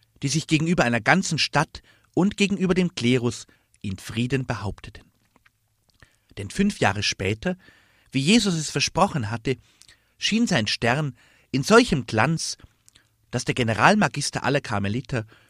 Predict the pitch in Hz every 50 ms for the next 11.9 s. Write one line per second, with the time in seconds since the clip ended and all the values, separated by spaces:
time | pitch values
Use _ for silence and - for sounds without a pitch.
0 | _ - - 196 190 - - 151 - 190 196 - - 160 - - 113 - - 104
1 | 101 123 - - 123 127 139 143 127 117 107 107 - _ _ _ _ - - -
2 | _ _ - - 101 - 113 104 - 127 143 180 208 202 190 147 139 135 135 143
3 | - - 123 - - - 101 92 - - 98 98 98 - - - _ _ _ _
4 | _ _ _ _ - _ _ _ _ _ _ _ _ _ _ _ _ _ _ _
5 | _ _ _ _ _ _ - - 120 - 143 165 151 185 147 - - - - -
6 | 139 139 147 143 170 160 151 151 - - - 110 104 107 107 - - _ _ _
7 | _ _ - 113 110 117 107 107 107 113 110 107 104 110 101 107 120 147 165 185
8 | - 160 139 - - _ _ - _ _ _ _ _ - 151 - - - - -
9 | - - 196 202 - - 127 120 113 107 - - 107 - - 113 98 101 98 98
10 | 101 110 101 104 _ _ _ _ _ _ _ _ _ _ - - 170 190 175 170
11 | 156 143 127 110 - 98 - 101 120 151 - - - - - 127 120 120